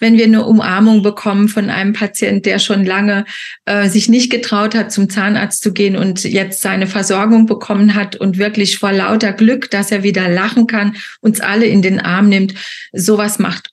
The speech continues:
unglaublich zufrieden und glücklich. Und, ähm, das schafft Begeisterung, das schafft auch Zusammenhalt, denn wir strengen uns ja jeden Tag alle an, also egal wer das ist, weil wir eine Philosophie haben, die uns gemeinsam trägt.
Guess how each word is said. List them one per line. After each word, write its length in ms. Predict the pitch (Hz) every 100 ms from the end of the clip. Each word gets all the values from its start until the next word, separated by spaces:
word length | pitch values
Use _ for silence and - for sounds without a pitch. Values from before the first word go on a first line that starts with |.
| -
unglaublich 580 | 226 208 180 180 185 -
zufrieden 520 | 185 - 190 202 170
und 160 | 170
glücklich. 640 | 208 214 220 156 156 - -
Und, 340 | 180 180 175
ähm, 440 | 180 170 175 170 -
das 200 | 196 -
schafft 300 | 214 220 -
Begeisterung, 1000 | 208 180 170 208 - 247 240 233 240 247 - -
das 200 | 180 -
schafft 320 | 196 185 -
auch 140 | 175
Zusammenhalt, 1000 | - 190 180 180 220 240 220 214 220 220 - - - -
denn 260 | 208 202 196
wir 160 | 208
strengen 480 | 208 - 220 220 220
uns 260 | 220 208 208
ja 100 | 196
jeden 340 | 185 196 202
Tag 380 | 190 185 190 - -
alle 380 | 190 220 -
an, 260 | 147 143 226 -
also 300 | 165 160 -
egal 560 | - 175 165 190 214
wer 160 | 175 170
das 200 | 170 170
ist, 280 | 226 220 175
weil 200 | 175 175
wir 200 | 185 - 170
eine 300 | 190 208 208 - -
Philosophie 800 | - 226 220 214 208 - 226 233
haben, 320 | 170 156 160
die 140 | 165 -
uns 220 | 190 185
gemeinsam 580 | 190 175 170 190 190 190
trägt. 400 | - 185 170